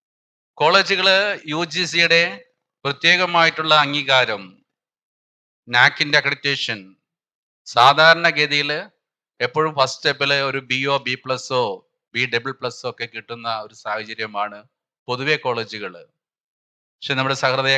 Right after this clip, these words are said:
കോളേജ് ഏറ്റവും ആദ്യത്തെ സൈക്കിൾ തന്നെ എ ഗ്രേഡോട് കൂടിയാണ് ഈ പ്രാവശ്യത്തെ നാക് അക്രഡിറ്റേഷൻ എന്നുള്ളത്. അതുകൊണ്ട് തന്നെ കോളേജ് തന്നെ ഒരു ever to excel എന്ന രീതിയിൽ മറ്റ് കോളേജുകളുടെ നടുവിൽ ഈ ട്വൽവ് ഇയേഴ്സ് കൊണ്ട് എത്താനും സാധിച്ചു.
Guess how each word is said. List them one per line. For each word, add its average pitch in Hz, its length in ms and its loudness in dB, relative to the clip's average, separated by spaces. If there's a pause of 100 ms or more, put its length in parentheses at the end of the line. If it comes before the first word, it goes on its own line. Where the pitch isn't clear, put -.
കോളേജ് 127 340 0 (160)
ഏറ്റവും 127 360 -4 (120)
ആദ്യത്തെ 156 360 0
സൈക്കിൾ 127 300 -2 (100)
തന്നെ 120 260 -4 (760)
എ 123 200 2
ഗ്രേഡോട് 147 460 2
കൂടിയാണ് 113 560 -4 (600)
ഈ 127 60 0
പ്രാവശ്യത്തെ 117 560 -2 (120)
നാക് 113 260 -2
അക്രഡിറ്റേഷൻ 107 720 -6
എന്നുള്ളത്. 101 400 -10 (960)
അതുകൊണ്ട് 160 400 2
തന്നെ 156 160 2 (160)
കോളേജ് 170 420 8
തന്നെ 160 220 4
ഒരു 151 120 6
ever 143 160 4 (100)
to 147 40 0 (100)
excel 147 400 -2
എന്ന 131 220 -4
രീതിയിൽ 120 360 -2 (120)
മറ്റ് 117 180 -4 (100)
കോളേജുകളുടെ 113 640 -6
നടുവിൽ 107 340 -6 (580)
ഈ 135 60 -2 (120)
ട്വൽവ് 170 380 4
ഇയേഴ്സ് 156 440 4
കൊണ്ട് 151 160 2
എത്താനും 139 380 2
സാധിച്ചു. 127 520 2